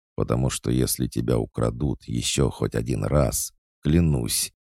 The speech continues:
я тут камня на камне не оставлю».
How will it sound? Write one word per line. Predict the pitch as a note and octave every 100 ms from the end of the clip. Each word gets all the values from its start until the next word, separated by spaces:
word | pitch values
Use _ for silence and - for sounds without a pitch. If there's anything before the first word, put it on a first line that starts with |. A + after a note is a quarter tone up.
| -
я | C#2+ D#2
тут | D#2 -
камня | - E2+ D#2 D#2
на | D2+ D2
камне | - D2 G#1+ G#1+
не | A#1
оставлю». | G1+ - - G1+ G1+ G1+ G1+